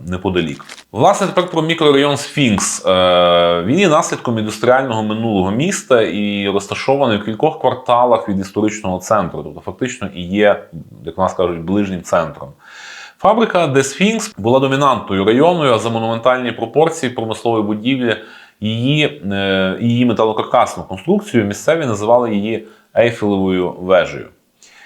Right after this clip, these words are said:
У дві тисячі четвертому році міська рада Мастрихта вирішила перетворити територію заводу, що давно припинив своє існування,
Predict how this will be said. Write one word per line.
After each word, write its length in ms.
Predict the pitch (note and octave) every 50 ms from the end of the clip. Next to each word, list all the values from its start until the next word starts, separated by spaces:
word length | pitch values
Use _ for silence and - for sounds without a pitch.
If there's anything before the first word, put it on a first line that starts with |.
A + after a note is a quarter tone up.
| - _ _ _ _ -
У 40 | -
дві 80 | G#2+ -
тисячі 320 | G3+ G3+ G#3+ G3+ - D#3+
четвертому 540 | C#3 - - D#3 D#3 - - D3+ C#3+ C#3 C3+
році 320 | D3 D3 C3 - - A2
міська 300 | G#2 G#2 G2+ - - A#2+
рада 280 | B2 C3 C3+ B2+ A#2+ A2
Мастрихта 560 | A2+ B2 C#3 C#3+ C#3+ - C3 A2+ - - A2+
вирішила 440 | G#2+ B2 C3 C3 A#2+ - A#2 A2+ G#2
перетворити 680 | G#2+ A#2 A2 A2 G#2+ - A2+ B2+ C3+ B2+ G2 F2 F#2
територію 560 | F2+ F#2+ F#2 F#2 F#2 - A2 G#2 F#2+ F#2+ F#2+
заводу, 520 | F#2 F#2+ A2 A2+ C3 E3 F#3+ G3 E3 D3+ B2
що 180 | - - A2+
давно 300 | G2+ G#2 G#2 A2 A#2 A2+
припинив 480 | A2 - G#2+ G2 - A2+ A2 A2 G#2 G2
своє 220 | - - G#2 G#2
існування, 800 | G#2+ G#2 - - A#2+ C3 D3+ E3+ F#3 F3+ E3+ D3+ C#3 C3+ B2 -